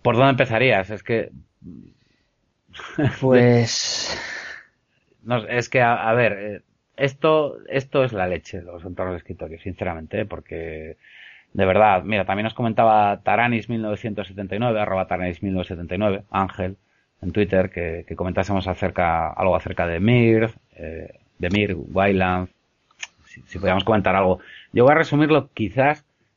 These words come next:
Speaker 1: en que, como bien sabes, Diego, y sabe toda la audiencia, está usando K D E prácticamente toda la vida. Me gusta probar también de todo. En una máquina tengo, eh, X F C E,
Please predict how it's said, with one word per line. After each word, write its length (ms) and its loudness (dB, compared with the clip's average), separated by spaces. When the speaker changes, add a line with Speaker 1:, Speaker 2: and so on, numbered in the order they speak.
Speaker 1:
en 160 -10
que, 320 -6
como 160 -4
bien 160 2
sabes, 300 4
Diego, 280 4
y 120 -2
sabe 400 2
toda 140 4
la 60 6
audiencia, 300 0
está 160 -4
usando 320 -4
K 160 0
D 220 0
E 100 -8
prácticamente 500 -8
toda 160 -2
la 100 0
vida. 300 2
Me 120 -2
gusta 280 2
probar 240 4
también 280 -4
de 100 -4
todo. 320 2
En 200 -8
una 120 0
máquina 300 -2
tengo, 1120 -2
eh, 540 -10
X 240 -4
F 140 0
C 160 -4
E, 460 4